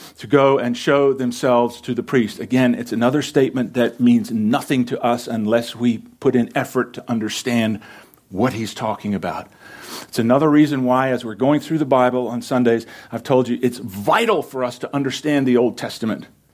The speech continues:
Here's an example right here. What's Jesus talking about?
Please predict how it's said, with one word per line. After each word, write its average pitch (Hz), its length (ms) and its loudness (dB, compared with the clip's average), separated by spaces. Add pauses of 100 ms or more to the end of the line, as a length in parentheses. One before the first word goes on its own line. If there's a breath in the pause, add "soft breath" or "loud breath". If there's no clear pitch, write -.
(600 loud breath)
Here's 139 240 4
an 139 80 2
example 120 460 -2
right 113 280 -2
here. 123 340 0
What's 156 200 -4
Jesus 151 340 0
talking 113 360 -4
about? - 360 -14